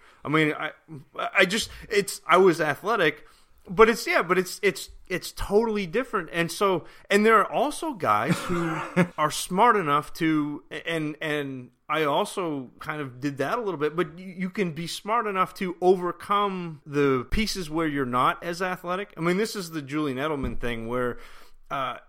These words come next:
Speaker 1: Edelman is not in a straight line faster than very many cornerbacks that he matches up against. But Edelman is quicker in a span of four yards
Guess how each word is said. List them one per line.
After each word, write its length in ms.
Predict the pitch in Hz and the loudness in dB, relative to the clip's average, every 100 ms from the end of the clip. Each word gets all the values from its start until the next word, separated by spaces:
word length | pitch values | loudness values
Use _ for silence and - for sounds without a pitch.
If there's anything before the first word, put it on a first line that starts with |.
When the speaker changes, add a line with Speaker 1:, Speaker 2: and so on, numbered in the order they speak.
| _ 160 | _ 4
Speaker 1:
Edelman 480 | 190 196 170 143 | 6 6 2 0
is 220 | 143 135 131 | -4 -8 -2
not 400 | 143 147 143 156 | 2 2 0 -4
in 140 | 143 | -4
a 100 | 120 | -4
straight 400 | - - 160 156 | -6 0 0 0
line 260 | 135 139 139 | -4 -4 -6
faster 460 | - 143 139 139 | -6 -4 -4 -6
than 220 | 123 120 113 | -6 -8 0
very 260 | 127 127 | 0 0
many 280 | 120 123 120 | -2 -6 -6
cornerbacks 640 | - 127 120 110 110 107 - | -8 -8 -6 -6 -6 -6 -8
that 100 | 104 | -8
he 120 | 120 | -6
matches 400 | 110 107 110 101 | -4 -4 -4 -4
up 160 | 107 | -4
against. 420 | 98 92 - - _ _ _ _ _ | -6 -12 -16 -20 _ _ _ _ _
But 520 | 113 104 185 135 - - - _ | -6 6 6 6 -2 -16 -20 _
Edelman 420 | 170 202 202 180 170 | 6 8 8 4 0
is 180 | 151 | -4
quicker 580 | - - 175 262 156 135 143 | -6 -4 -4 0 0 0 -2
in 200 | 165 160 | -4 -2
a 100 | 156 | -2
span 460 | 135 - 175 156 147 | -4 -6 -4 -4 -4
of 220 | 143 123 | -6 -8
four 340 | - 170 160 139 | -6 -4 -2 -2
yards 600 | 120 123 180 269 - | -2 0 -2 -2 -14